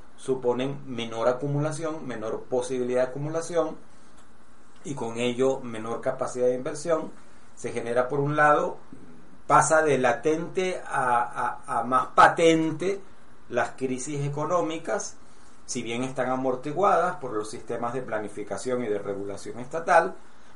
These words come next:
pero también entra una crisis de legitimación,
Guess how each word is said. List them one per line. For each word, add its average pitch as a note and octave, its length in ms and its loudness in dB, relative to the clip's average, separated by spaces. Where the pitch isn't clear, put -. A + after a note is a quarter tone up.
pero B2 180 4
también A#2 260 -4
entra C3+ 240 0
una C#3+ 180 2
crisis C#3 580 -4
de A2+ 140 -4
legitimación, G#2 880 -2